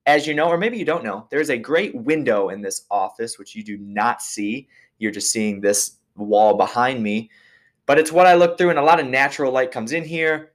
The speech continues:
plus this ring light. It really makes a nicer look for the podcast. There's obviously no light coming through this window. It's seven forty in the morning. The sun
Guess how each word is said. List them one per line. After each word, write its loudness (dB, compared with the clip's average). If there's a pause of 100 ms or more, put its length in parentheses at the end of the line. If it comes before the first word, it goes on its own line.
plus -6
this -12
ring 0
light. 2
It -6
really -2
makes -4
a -12
nicer -4
look 0
for -2
the -10
podcast. 0 (840)
There's 6
obviously 6
no 2
light 2
coming -6
through -6
this -6
window. 0
It's -4
seven 0
forty 2
in -6
the -6
morning. 0
The -12
sun -4